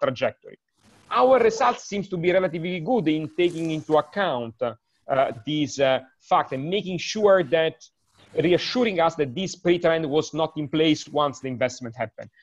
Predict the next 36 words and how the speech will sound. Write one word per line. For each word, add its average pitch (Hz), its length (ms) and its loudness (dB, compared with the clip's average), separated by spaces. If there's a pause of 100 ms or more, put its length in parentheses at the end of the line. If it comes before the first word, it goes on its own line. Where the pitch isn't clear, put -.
that 143 140 -2
the 143 120 4
regions 160 420 -2
were 156 160 2
indistinguishable 147 1000 -2
also 165 260 0
in 151 100 -2
terms 151 260 -2
of 123 120 -6
their 151 240 4
trajectory. 123 600 -4 (400)
And 151 100 -4
we 165 80 0
also 233 300 2
match 190 300 -2
on 175 120 -2
their 156 140 0
growth 170 320 0
rates, 110 380 -8 (280)
uh, 143 320 0
a-, 151 120 2
along, 156 300 0
uh, 139 260 4
for 135 180 -6
example, 135 520 -2 (240)
uh, 131 180 2
the 127 140 -2
G 131 180 -8
D 135 120 -6
P 165 560 -4 (140)
and 135 160 -2
so 143 140 -2
on, 135 100 -4 (180)
to 135 80 -8
make 165 220 0
sure, 160 500 2